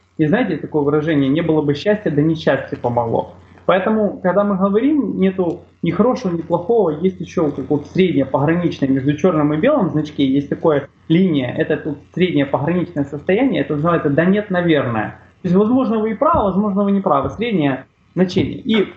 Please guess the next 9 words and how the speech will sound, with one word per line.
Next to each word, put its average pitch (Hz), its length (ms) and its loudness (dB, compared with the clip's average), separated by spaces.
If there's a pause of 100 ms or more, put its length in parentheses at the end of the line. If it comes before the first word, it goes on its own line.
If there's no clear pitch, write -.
(260)
вот 214 180 2 (180)
самое 220 440 0
важное, 202 680 2
когда 175 420 0
вы 185 300 0 (360)
на-, 180 120 2
приучите 254 600 0
себе 196 320 0
утром, 175 600 0